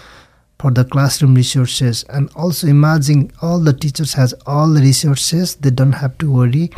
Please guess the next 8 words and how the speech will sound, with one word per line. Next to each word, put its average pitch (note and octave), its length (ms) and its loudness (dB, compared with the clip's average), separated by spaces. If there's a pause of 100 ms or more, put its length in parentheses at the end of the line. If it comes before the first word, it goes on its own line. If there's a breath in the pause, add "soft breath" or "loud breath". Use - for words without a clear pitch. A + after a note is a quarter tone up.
(340 loud breath)
how D3 180 2
to D3 120 -2
get B2 300 -2
it, A#2+ 220 -4 (380 loud breath)
and D3 220 -2
just F#3 300 -4
could D3+ 240 2
focus C#3+ 800 -2